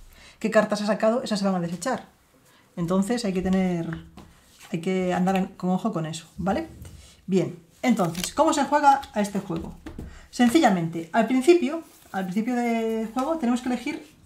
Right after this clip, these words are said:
dos, eh, fichas que tenga-, tengamos, ¿vale? Siempre tiene que haber una morada al principio, al principio de la partida y después otra, mayores.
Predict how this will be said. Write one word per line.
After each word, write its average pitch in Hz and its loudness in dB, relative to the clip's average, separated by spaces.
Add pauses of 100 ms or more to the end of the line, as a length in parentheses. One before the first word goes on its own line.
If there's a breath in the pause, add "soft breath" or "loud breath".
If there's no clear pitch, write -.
(220)
dos, - 4
eh, 175 -4
fichas 170 -4
que 175 -4
tenga-, 175 -4
tengamos, 165 -2
¿vale? 330 -2 (720 loud breath)
Siempre 285 4
tiene 302 4
que 262 6
haber 226 8
una 254 10
morada 233 6
al 208 -2
principio, 208 0
al 208 -2
principio 208 -2
de 202 0
la 190 0
partida 311 -2
y 214 0
después 196 -4
otra, 175 -4
mayores. 160 -10